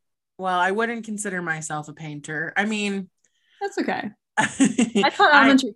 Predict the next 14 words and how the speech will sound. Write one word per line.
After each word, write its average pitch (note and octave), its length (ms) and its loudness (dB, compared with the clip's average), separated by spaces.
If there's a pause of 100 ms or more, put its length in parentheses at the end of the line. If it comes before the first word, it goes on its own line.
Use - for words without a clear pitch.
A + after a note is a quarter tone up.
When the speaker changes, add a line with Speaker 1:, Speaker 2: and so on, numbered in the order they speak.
Speaker 2:
kids. - 300 -6
I B3 100 4
can D4+ 120 0
teach A#3 180 -2
you. C#4 240 0 (160)
<laughs> - 180 -18
Speaker 1:
I F#4+ 500 2
have C#4+ 400 4
painted. F#3 600 -2 (100)
I G3 120 0
do A#3+ 500 -6 (100)
kind G#3+ 300 -2
of F#3 180 -2
paint, F3+ 460 -6